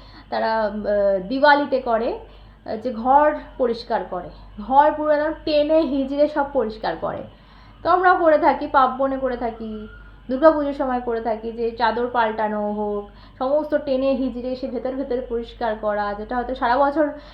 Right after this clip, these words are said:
সেইভাবে করা হয়ে ওঠে না, আহ, জামা কাপড় থেকে কাচা থেকে শুরু করে সমস্তটা। So এইরকম, আহ, হচ্ছে ব্যাপারটা, ঠিক আছে? ব্যাপারটা হচ্ছে এরকম, মানে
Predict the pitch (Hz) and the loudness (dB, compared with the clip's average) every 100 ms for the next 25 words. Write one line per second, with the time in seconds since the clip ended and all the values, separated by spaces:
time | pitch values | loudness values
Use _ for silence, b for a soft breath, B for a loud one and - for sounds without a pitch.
0 | - 294 320 302 294 269 262 269 208 320 | -2 2 4 4 4 4 6 4 4 6
1 | 277 247 185 165 - - - - - - | 8 4 -4 -8 -16 -20 -20 -20 -20 -8
2 | 226 240 220 277 294 320 285 277 277 277 | -2 0 4 4 6 4 4 2 0 -2
3 | 262 262 247 247 247 262 240 254 285 277 | -2 -2 0 0 -2 -2 -2 -4 -6 -2
4 | 233 262 262 254 233 180 180 - - b | -4 -2 -4 -4 -8 -10 -14 -18 -20 b
5 | b - - 277 277 330 427 466 453 311 | b -14 -4 -2 0 2 4 4 6 4
6 | 403 605 B B - - 220 214 214 208 | 4 -2 B B -20 -4 2 4 4 4
7 | 202 208 208 - - - - - - - | 0 -2 -10 -20 -20 -20 -20 -20 -20 -20
8 | - - - - - 53 - - - 240 | -20 -20 -20 -16 -16 -16 -20 -20 -14 2
9 | 320 359 - 180 196 214 - 147 - - | 4 4 0 0 0 -2 -6 -12 -16 -14
10 | - 370 294 - - B B B B B | -8 -6 -4 -8 -10 B B B B B
11 | - 240 277 277 359 359 359 262 277 269 | -2 0 0 2 2 2 -2 2 6 4
12 | - 180 - 202 | 4 -6 -8 -6